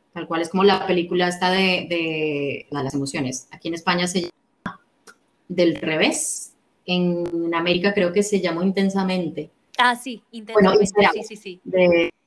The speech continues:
Speaker 1: Disney Pixar. Bueno, a
Speaker 2: Sí,
Speaker 1: mí la película,
Speaker 2: buenísima.
Speaker 1: la película me parece estupenda desde todo punto de vista, desde el psicológico, desde el creativo, desde, mm,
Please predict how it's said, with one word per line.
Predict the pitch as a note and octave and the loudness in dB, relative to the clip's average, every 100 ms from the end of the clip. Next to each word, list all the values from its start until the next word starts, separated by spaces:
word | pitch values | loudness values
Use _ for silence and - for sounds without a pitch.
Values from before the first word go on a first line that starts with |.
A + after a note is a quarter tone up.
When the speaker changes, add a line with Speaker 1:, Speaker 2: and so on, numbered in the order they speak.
| _ - | _ 0
Speaker 1:
Disney | F#3+ F#3 | 2 2
Pixar. | F3 - C#3 - _ _ _ | -2 -6 -10 -14 _ _ _
Bueno, | D#3+ F3+ F3 | -2 0 0
a | |
Speaker 2:
Sí, | F3 | 2
Speaker 1:
mí | |
la | F3+ G3 | 2 2
película, | G3+ G#3 - F#3+ | -2 -2 0 0
Speaker 2:
buenísima. | F#3 | 0
Speaker 1:
la | F#3+ | -4
película | F3+ F3+ G#3 | -4 -2 0
me | G#3+ | 0
parece | G3+ F3+ F3+ G3+ A3+ A#3 - _ | 2 2 2 4 2 0 -8 _
estupenda | G3+ F#3+ - E3+ F3+ F3+ F#3+ | -2 -2 -2 -2 0 2 2
desde | G#3 G3 | 2 2
todo | E3 D3+ | -2 -4
punto | F3 F3+ | -4 0
de | F3+ | 2
vista, | F#3 F3+ G3+ A3+ - | 0 0 -2 -2 -2
desde | D#3+ D#3 | -6 -6
el | D3+ | -8
psicológico, | - D3+ D#3+ F#3 F3+ F#3 | -8 -8 -6 -6 -2 0
desde | F3 E3 | 0 -2
el | |
creativo, | D3+ D3 C#3 E3 E3+ F#3 | -4 -6 -4 -4 0 2
desde, | F#3+ F#3 E3 D#3 D3+ D3+ D3 D3 D3 D3+ _ - - _ | 2 2 -2 -4 -2 -2 -2 -2 -2 -4 _ -20 -20 _
mm, | F#3+ F3+ E3+ F3+ E3 F3 | 0 2 4 2 0 -4